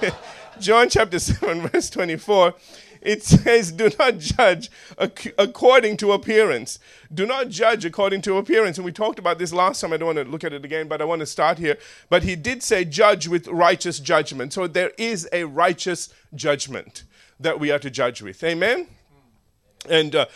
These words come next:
we went to, uh, <clears throat> look at some of those things that Jesus, uh, sort of spoke about. Matthew, um, twenty-three, I'm not going there again today, uh, where he, he talked about the religious leaders and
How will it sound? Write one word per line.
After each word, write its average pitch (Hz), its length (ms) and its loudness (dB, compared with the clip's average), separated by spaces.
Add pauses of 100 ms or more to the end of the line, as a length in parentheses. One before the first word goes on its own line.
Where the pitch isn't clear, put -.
(220)
we 175 140 0
went 220 280 0
to, 202 120 2
uh, 156 720 0
<clears throat> - 40 -20
look 180 340 -2
at - 180 2 (260)
some 214 260 0
of 196 80 -2
those 175 240 -2
things 180 380 -4
that 151 300 0
Jesus, 160 720 -4 (320)
uh, 139 340 2 (200)
sort 160 240 -4
of 143 160 -2
spoke 190 380 2
about. 156 380 2
Matthew, 160 640 -2
um, 131 240 0 (360)
twenty-three, 170 800 -4 (120)
I'm 151 160 -2
not 160 140 -2
going 156 240 -2
there 151 180 0
again 151 220 -4
today, 143 340 -4 (320)
uh, 151 200 2
where 151 220 4
he, 151 220 -6
he 151 100 -4
talked 156 300 -2
about 147 220 -2
the 147 80 -8
religious 143 420 -6
leaders 151 440 -6
and 127 160 -8